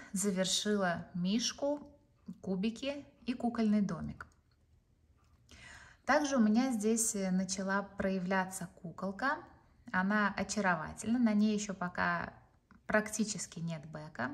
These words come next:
самый минимум. И вот я как раз хотела бы рассказать вам о том, как интересно, э, в данном наборе, в данной схеме всё продумано, что, м, зачастую персонажи складываются из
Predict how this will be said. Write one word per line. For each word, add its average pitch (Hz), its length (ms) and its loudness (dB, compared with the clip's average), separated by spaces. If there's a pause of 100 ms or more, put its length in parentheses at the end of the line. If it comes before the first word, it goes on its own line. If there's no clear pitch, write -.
(160)
самый 165 400 -4
минимум. 196 440 -2 (680)
И 294 160 -4
вот 254 180 0
я 220 120 4
как 214 160 -4
раз 202 180 -2
хотела 208 360 -2
бы 185 120 -2
рассказать 180 560 -4
вам 170 220 -4
о 175 100 0
том, 302 320 4
как 226 260 2
интересно, 196 800 0 (220)
э, 170 160 -8
в 165 160 -10
данном 175 580 2 (300)
наборе, 196 600 0
в 185 120 -10
данной 170 360 0
схеме 240 600 -4 (760)
всё 214 160 2
продумано, 214 760 2
что, 185 600 -2 (220)
м, - 380 -6
зачастую 214 760 -2
персонажи 208 680 0
складываются 220 880 0
из 214 400 0